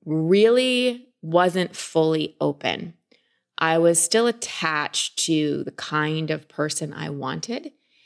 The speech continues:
And a lot of that want was coming from my ego and coming from my insecurities. And my heart really wasn't open and surrendered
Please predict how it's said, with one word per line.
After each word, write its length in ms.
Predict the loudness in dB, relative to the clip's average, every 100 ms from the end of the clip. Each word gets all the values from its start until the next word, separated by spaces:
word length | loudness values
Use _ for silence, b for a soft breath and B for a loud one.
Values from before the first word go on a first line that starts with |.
| b b b b _
And 500 | 2 4 4 2 0 0
a 60 |
lot 340 | 2 4 4 2
of 160 | 0
that 280 | 0 -2 -4
want 380 | -2 2 2 0
was 160 | -6
coming 300 | -8 -4 -4
from 160 | -4 -4
my 120 | -4 -2
ego 360 | -4 -2 -4
and 100 | -4
coming 280 | -6 -6 -6
from 140 | -6
my 120 | -6 -6
insecurities. 800 | -8 -8 -10 -6 -4 -2 -2 -2
And 120 | -4
my 120 | -4
heart 420 | -4 0 2 2 -2
really 340 | -4 -2 0
wasn't 320 | 0 -2 -2
open 280 | -4 -4 -2
and 160 | -2 0
surrendered 720 | -2 -4 -10 -6 -4 -4 -6